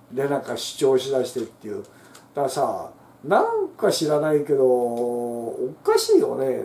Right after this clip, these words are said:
なんかね。自由の国からなんかじ-、自由をなんかね、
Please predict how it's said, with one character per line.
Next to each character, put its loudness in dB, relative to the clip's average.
な 0
ん -4
か -8
ね。 0
自 -6
由 0
の 0
国 -2
か -4
ら -2
な -4
ん -6
か -4
じ-、 -10
自 -6
由 6
を 2
な -4
ん -10
か -8
ね、 4